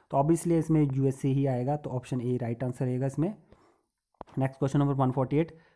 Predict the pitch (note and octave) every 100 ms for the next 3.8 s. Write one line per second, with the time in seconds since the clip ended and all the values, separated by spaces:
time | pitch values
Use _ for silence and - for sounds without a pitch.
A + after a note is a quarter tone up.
0 | _ D3 C3+ D3 E3 - - C#3 C#3 C#3
1 | C3+ - C3 C3+ C3 C#3+ C#3+ C#3 B2 C#3
2 | C3 - C3+ C3+ - C3+ C3+ G#3 - -
3 | - _ C3 C3 C#3+ C#3+ D#3 D3